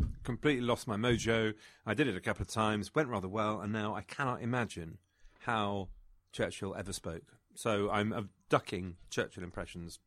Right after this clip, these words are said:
madly. As far as where does it end is concerned, um, I, when I started, I was very determined to do nineteen oh one, because there's so much on the twentieth century. You know, really, would anybody want to hear anything more?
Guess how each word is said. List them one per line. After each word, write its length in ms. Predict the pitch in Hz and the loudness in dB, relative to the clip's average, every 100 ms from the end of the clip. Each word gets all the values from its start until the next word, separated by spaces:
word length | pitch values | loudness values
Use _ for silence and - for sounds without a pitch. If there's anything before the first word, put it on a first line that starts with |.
| - | -18
madly. 580 | - 98 104 90 78 80 - - - - _ - - - - - - _ - - | -10 -2 -2 -2 -6 -14 -18 -20 -20 -20 _ -20 -20 -20 -20 -20 -20 _ -18 -8
As 100 | 165 | -2
far 200 | - 180 | 2 4
as 100 | 120 | 4
where 160 | 127 139 | 4 4
does 160 | 104 | 4
it 80 | 113 | 0
end 260 | 147 151 101 | 0 0 0
is 120 | 87 | -2
concerned, 500 | - 85 98 90 90 - - - - | -6 -8 -8 -8 -12 -16 -20 -18 -8
um, 340 | 113 113 110 - | -4 -4 -6 -4
I, 340 | 117 117 110 104 - | -2 -2 -4 -6 -4
when 140 | 139 | 0
I 60 | 135 | 0
started, 480 | - 170 151 - 85 | 0 0 0 0 -2
I 60 | |
was 120 | 101 92 | -4 -2
very 220 | 143 135 | -2 -2
determined 520 | 98 - 104 95 92 | -4 -6 -4 -4 -8
to 80 | - | -10
do 320 | 98 95 95 | -6 -6 -6
nineteen 440 | 95 117 104 - 92 | -4 -2 -2 -4 -4
oh 120 | 98 | -4
one, 260 | 90 73 - _ _ _ _ _ _ _ _ _ _ _ _ | -6 -10 -14 _ _ _ _ _ _ _ _ _ _ _ _
because 180 | 95 92 | -6 -4
there's 140 | 101 | 0
so 180 | - 139 | 4 4
much 240 | 107 95 | 4 -2
on 60 | 95 | -8
the 80 | 82 | -8
twentieth 340 | - 85 82 | -6 -6 -6
century. 540 | - 110 - 95 92 - - - _ - - 208 | -6 -8 -6 -4 -4 -6 -18 -20 _ -20 -20 -10
You 80 | 143 | -6
know, 140 | 87 85 | -6 -8
really, 480 | 120 104 113 104 85 | -4 2 4 4 0
would 160 | 90 90 | -2 -2
anybody 380 | 87 87 85 87 | -2 -4 -6 -10
want 180 | 85 | -12
to 80 | 85 | -10
hear 220 | 82 92 | -6 -4
anything 320 | 90 87 95 92 | -2 -4 -6 -6
more? 200 | 95 | -6